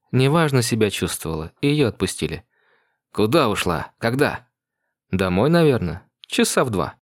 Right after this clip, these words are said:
"Сейчас уже четыре. Дома должна быть. Спит?" "Спасибо". "Не за что", расплывается в широкой улыбке. "Молодой человек, вы здесь не стояли, не отвлекайте девушку!" Возмущаются в очереди,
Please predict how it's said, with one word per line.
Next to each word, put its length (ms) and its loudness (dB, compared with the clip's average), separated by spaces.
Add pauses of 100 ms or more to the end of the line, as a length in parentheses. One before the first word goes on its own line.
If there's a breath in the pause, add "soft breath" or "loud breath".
(140)
"Сейчас 540 -4
уже 160 0
четыре. 540 -2 (360)
Дома 340 0
должна 420 0
быть. 320 -8
Спит?" 420 -4 (640)
"Спасибо". 600 -4 (540)
"Не 320 6
за 120 -2
что", 340 -4 (120)
расплывается 760 2
в 40 0
широкой 380 0
улыбке. 400 -2 (380)
"Молодой 420 2
человек, 480 0
вы 160 4
здесь 240 2
не 80 4
стояли, 640 0
не 120 2
отвлекайте 500 2
девушку!" 540 0 (320)
Возмущаются 720 2
в 40 2
очереди, 500 -2